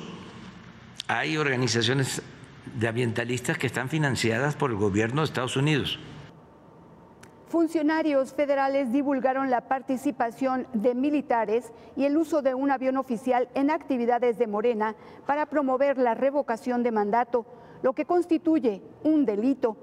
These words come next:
Speaker 2: ya que se utilizan recursos gubernamentales para asuntos políticos. El evento se realizó en Torreón, Coahuila, y en los videos se observan militares de la Guardia Nacional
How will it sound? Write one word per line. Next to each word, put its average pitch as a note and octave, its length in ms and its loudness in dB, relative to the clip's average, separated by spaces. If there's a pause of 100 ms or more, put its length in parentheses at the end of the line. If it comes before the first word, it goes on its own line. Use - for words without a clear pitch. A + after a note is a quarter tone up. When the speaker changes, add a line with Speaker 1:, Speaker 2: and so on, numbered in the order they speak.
(200)
Speaker 2:
ya A3 140 2
que B3+ 120 2
se C4+ 120 0
utilizan D4 480 2
recursos B3+ 580 0
gubernamentales B3+ 840 0
para B3+ 280 0
asuntos A3+ 540 0
políticos. B3 760 -2 (500)
El D4+ 120 0
evento D#4+ 420 2
se B3 220 -2
realizó C4+ 560 0
en C4 120 -4
Torreón, A#3+ 400 0
Coahuila, C4+ 600 0
y C4+ 80 -2
en A3+ 100 -2
los G#3+ 200 -2
videos A#3+ 500 0 (200)
se D4 180 0
observan D4 480 0
militares C4+ 560 2
de C4+ 80 0
la A#3 100 2
Guardia A3+ 400 0
Nacional B3+ 580 0